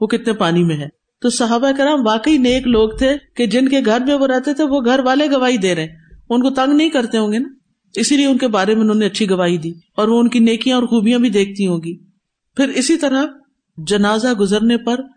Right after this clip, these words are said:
اس کے لیے اچھی بات کریں، مرنے والوں کے بعد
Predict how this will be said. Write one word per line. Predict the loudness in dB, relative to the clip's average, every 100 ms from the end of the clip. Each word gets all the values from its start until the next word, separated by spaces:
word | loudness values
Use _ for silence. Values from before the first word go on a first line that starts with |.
| _ _ _
اس | -4 -2
کے | -2 0
لیے | 0 0
اچھی | -2 -4 0 0
بات | 2 -2 -4
کریں، | -6 -6 -10 _ _ -2
مرنے | 0 2 2
والوں | 2 0 0
کے | 0 -2
بعد | 0 0